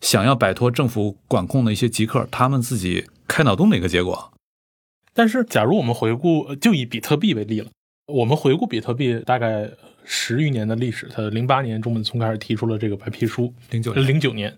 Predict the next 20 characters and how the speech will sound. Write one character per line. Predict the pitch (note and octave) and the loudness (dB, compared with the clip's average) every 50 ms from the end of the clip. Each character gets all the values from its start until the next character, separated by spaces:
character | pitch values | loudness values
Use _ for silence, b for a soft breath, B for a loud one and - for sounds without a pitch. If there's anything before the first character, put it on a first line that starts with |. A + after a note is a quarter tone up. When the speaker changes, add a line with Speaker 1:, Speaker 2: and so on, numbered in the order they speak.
| _ _ - | _ _ -6
Speaker 2:
就 | - G#2+ G#2 G2+ | -4 -4 -4 -2
在， | G#2 - A2+ G#2+ G#2+ G#2 G#2 B B B B B B B B | -2 -2 -2 -2 -2 -6 -8 B B B B B B B B
在 | - - A#2+ | -4 -2 0
上 | - - D#3+ C#3+ | 2 2 2 2
一 | B2+ | 0
次 | A2+ A#2 - - C3 A#2 G#2+ G#2 G#2 | -2 -4 -2 -2 0 0 0 -2 -2
金 | - - B2+ | -2 -2 -2
融 | B2 C#3 | 0 2
危 | C#3 C3 | 0 0
机 | B2 A#2+ A#2+ A#2+ A#2+ | 0 0 -2 -2 0
的， | A#2 A#2 A2 G#2+ G#2+ G#2+ A#2 - _ _ _ _ _ _ _ _ _ | 0 -2 -2 -2 -4 -6 -10 -14 _ _ _ _ _ _ _ _ _
呃， | - A#2 G#2+ G#2+ | -4 -2 -2 0
闹 | A#2 B2+ A#2 A2 | 0 0 0 0
得 | G#2+ G#2 | 0 -2
正， | - A#2 A2+ | -4 -4 -4
正 | A2 - A#2+ A2 | -2 -2 -4 -4
凶 | - - C#3 C3+ | -2 -2 -2 -2
的 | C3 A2+ | -4 -4
时 | - - | -8 -12
候。 | - B2+ | -14 -16